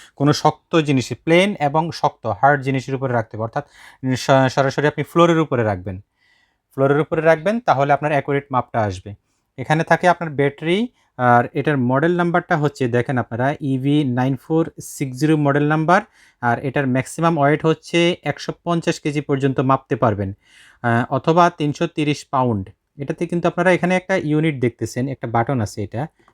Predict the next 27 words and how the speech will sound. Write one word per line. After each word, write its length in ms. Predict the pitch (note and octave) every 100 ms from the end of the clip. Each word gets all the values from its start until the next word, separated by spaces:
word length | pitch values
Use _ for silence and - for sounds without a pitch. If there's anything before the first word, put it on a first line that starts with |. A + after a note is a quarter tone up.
| _
ইউনিট 340 | A#2+ A#2+ B2+ G#2+
বাটন। 340 | G#2+ A#2+ D3 - _ _ _
এটা 260 | B2 A#2+ C#3
হচ্ছে 280 | C#3+ -
আপনি 360 | E3 D3 D3+ D3+
যদি 340 | C#3+ C#3 D3
চান 300 | D3 D3 C#3+
যে 100 | D3
আপনি 220 | D#3+ D#3 D#3 -
কেজিতে 500 | D3+ D3 D3 D#3+ D3
আপনার 240 | C#3 C#3+
ওয়েটটা 300 | C3+ C3+ E3
দেখবেন, 380 | D3+ D#3 D3+ G3+
আপনি 340 | D3 C#3+ C#3 - _ _ -
দেখতে 240 | B2+ -
পারবেন। 320 | D#3 D#3+ D#3 F3
আপনি 180 | -
যদি 180 | C#3+ C#3
চান 220 | C#3 C#3+
যে 100 | C#3+
আপনি 160 | D#3 D#3 -
পাউন্ডে 400 | C3+ C#3+ D3 D#3+
ওয়েটটা 280 | D3 C#3+ D#3+
দেখবেন, 360 | D#3 D3 F#3+
তাহলে 280 | F#3 C3 C3+
আপনি 180 | C#3 C#3+
ইউনিট, 380 | C#3 C3+ C3+